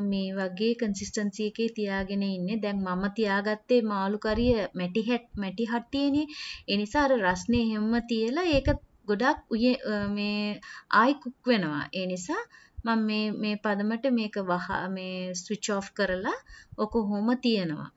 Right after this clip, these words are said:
මේතන ටිප් එකක් තමයි මාළු කරියක් හදනකොට ඔයගොල්ලන්ගේ ලන්ච් එකට හරි දිය-, මේ ඩිනර් එකට හරි කරනකොට ඔයගොල්ලා, අ,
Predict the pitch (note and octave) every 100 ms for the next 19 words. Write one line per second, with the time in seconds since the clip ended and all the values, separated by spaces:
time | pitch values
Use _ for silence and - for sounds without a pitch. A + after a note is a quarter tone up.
0 | _ _ _ - G#3 A3 A#3+ B3+ B3 G#3
1 | - B3 C#4 C4+ C4 A3 B3+ B3 F#3+ G#3
2 | A3+ A#3+ B3+ C4 B3 A3 A3+ A3 G3+ A#3
3 | A3+ G#3+ G#3+ A3 G3+ E3+ F3 F3+ G3 F#3+
4 | F#3 F#3+ F#3 A3 A3+ G#3 G#3 G3 F#3+ -
5 | G3 G3 F#3+ F#3 G3+ G3+ G3 G3+ G3+ G3
6 | G3+ G#3 G#3+ G3 G3 G3 G3 B3+ G#4+ -
7 | - - G#3 G#3 A3+ A#3 C4 A4+ - -
8 | _ -